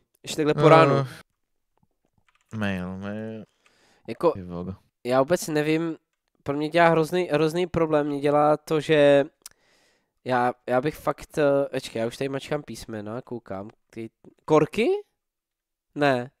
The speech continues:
Speaker 1: to by byl, to je blbost, že jo? To by bylo i na midu.
Speaker 2: No,
Speaker 1: Draven?
Speaker 2: to podle mě nemůže mít nic společného se
Speaker 1: Není
Speaker 2: Shurima.
Speaker 1: Draven s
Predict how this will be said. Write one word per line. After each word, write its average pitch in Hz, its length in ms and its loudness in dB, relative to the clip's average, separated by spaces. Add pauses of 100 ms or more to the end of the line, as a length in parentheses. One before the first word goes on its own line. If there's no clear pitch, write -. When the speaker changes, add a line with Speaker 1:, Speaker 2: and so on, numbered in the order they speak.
(260)
Speaker 1:
to - 100 -10
by 131 60 -6
byl, 139 200 -8 (120)
to - 80 -6
je 139 60 -2
blbost, 139 380 -6
že 113 140 -12
jo? 104 240 -8 (640)
To 123 60 -20
by - 20 -16
bylo 131 120 -8
i 127 80 -4
na 127 100 -4
midu. 131 320 -8
Speaker 2:
No, 110 60 -14
Speaker 1:
Draven? 143 760 4
Speaker 2:
to 240 60 -4
podle 104 240 -6
mě 107 120 -2
nemůže 104 240 -2
mít 104 200 -2
nic 104 100 -10
společného - 380 -8
se 101 120 -12
Speaker 1:
Není 117 140 -4
Speaker 2:
Shurima. 190 220 -2
Speaker 1:
Draven 175 400 2
s - 40 -12